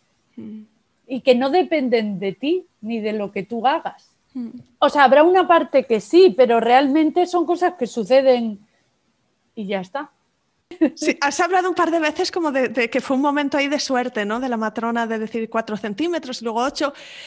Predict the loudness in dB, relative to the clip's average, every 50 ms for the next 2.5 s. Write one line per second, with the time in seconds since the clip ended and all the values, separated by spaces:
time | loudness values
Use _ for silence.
0 | -20 -20 _ _ -2 0 0 0 0 0 -2 0 0 0 0 0 0 -2 -2 0
1 | 0 0 2 0 0 -2 -2 -4 -4 -4 -2 -2 -2 -2 -2 -2 0 0 0 -2
2 | -2 -4 -2 -2 0 0 0 -2 -4